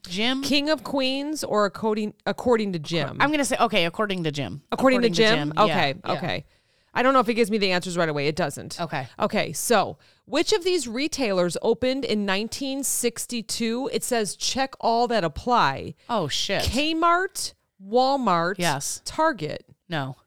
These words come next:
Speaker 2: Nineteen sixty-two.
Speaker 1: I'm gonna say Walmart.
Speaker 2: Walmart.
Speaker 1: Yeah.
Speaker 2: Okay, perfect. We'll find out. Um, and it's only ten questions.
Speaker 1: Okay.
Speaker 2: This grocer originally started by selling tea and coffee products. A and P,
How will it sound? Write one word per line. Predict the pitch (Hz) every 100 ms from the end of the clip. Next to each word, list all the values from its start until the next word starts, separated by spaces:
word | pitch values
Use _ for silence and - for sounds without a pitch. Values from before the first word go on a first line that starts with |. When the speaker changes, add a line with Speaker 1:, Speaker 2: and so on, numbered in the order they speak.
| -
Speaker 2:
Nineteen | 208 240 - 277
sixty-two. | 247 277 - - 233 - 190 147 -
Speaker 1:
I'm |
gonna | 208 202
say | 170
Walmart. | 147 135 127 127 127 -
Speaker 2:
Walmart. | 226 262 151 127 -
Speaker 1:
Yeah. | - 254
Speaker 2:
Okay, | 196 180 277 _
perfect. | - 208 - - - -
We'll | 175 175
find | 226 226 285
out. | 330 - _ _ _ _ _ _ _ _
Um, | - 240 233
and | 233
it's | 254
only | 262 262
ten | 233 233
questions. | 190 156 - - -
Speaker 1:
Okay. | 139 131 127 _
Speaker 2:
This | 180 302 349
grocer | - 240 226 240 - 349 359
originally | - 208 214 262 339 359 381
started | 359 - 262 262 277
by | 214 214
selling | - 262 220 214 202
tea | - - 254 262 294 320 -
and | 202 190
coffee | - 208 202 214
products. | - 202 147 131 - - - - - _ _ _ _ -
A | 226 226
and | 294
P, | - 240 185 233 359